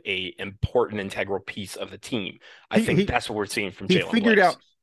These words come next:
Speaker 2: he figured out what he need-, Goldwire figured out what he needed to do to help Duke to win basketball games.
Speaker 1: Mm-hmm.
Speaker 2: And, and, and by the way, this is something that we don't get a lot of at Duke because so many of our guys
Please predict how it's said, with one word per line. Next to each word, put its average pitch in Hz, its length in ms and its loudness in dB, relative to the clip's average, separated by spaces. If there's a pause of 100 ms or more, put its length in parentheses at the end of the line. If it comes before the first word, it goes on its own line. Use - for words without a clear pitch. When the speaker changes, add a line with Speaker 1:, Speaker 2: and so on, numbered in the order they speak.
Speaker 2:
he 156 100 0
figured 214 360 2
out 170 140 4
what 156 160 2
he 156 160 -10
need-, 147 300 -8
Goldwire 143 600 4
figured 147 240 -2
out 120 120 0
what 143 140 0
he 147 140 -4
needed 139 340 -2
to 127 60 -8
do 117 380 -4 (320)
to 127 100 -2
help 143 440 2
Duke 123 300 0
to 131 120 -2
win 117 240 0
basketball 135 580 0
games. 87 360 -10
Speaker 1:
Mm-hmm. 98 280 -4 (300)
Speaker 2:
And, 117 200 -2 (100)
and, 123 120 -6 (200)
and 143 160 -4 (160)
by 196 120 4
the 233 80 8
way, 151 140 6
this 180 220 0
is 156 100 -6
something 156 340 -2
that 135 160 0 (760)
we 135 200 0
don't 180 240 -2
get 175 220 0
a 226 60 0
lot 165 300 0
of 165 120 0
at 131 160 -4
Duke 123 320 -6
because 120 640 2
so 160 220 0
many 151 280 0
of 143 100 -2
our 131 140 0
guys 107 640 -4